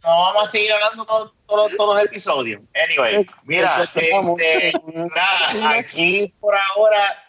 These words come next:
Speaker 1: lo que hay que seguir haciendo lo que estamos haciendo ahora, pero yo estoy de acuerdo con lo que dice Fernan. Yo entiendo que hay que hacer, y, y lockdown, eh, más, ahora, ahora van, están dando hasta multas bien chéveres de cinco mil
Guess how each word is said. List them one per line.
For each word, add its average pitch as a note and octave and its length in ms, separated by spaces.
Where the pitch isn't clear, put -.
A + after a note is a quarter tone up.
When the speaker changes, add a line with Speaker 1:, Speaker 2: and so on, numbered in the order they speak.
Speaker 1:
lo C#3+ 160
que D3+ 60
hay D3 120
que F#3 120
seguir F#3+ 260
haciendo F#3 460
lo F3 100
que E3+ 60
estamos E3+ 300
haciendo E3+ 280
ahora, F3 600
pero B2+ 180
yo B2+ 80
estoy B2 160
de E3+ 80
acuerdo E3 240
con E3 100
lo D#3 120
que D3 100
dice D3 220
Fernan. C#3+ 420
Yo A#2+ 140
entiendo C#3 420
que D3 60
hay D3 100
que D3 80
hacer, C#3+ 320
y, D3 340
y D#3 40
lockdown, G3+ 680
eh, C#3 240
más, C3+ 360
ahora, D3+ 480
ahora D#3+ 220
van, G#3+ 160
están F3 300
dando F3 220
hasta E3 240
multas C#3 600
bien C3+ 280
chéveres C3+ 480
de A#2+ 80
cinco A2 360
mil A#2+ 240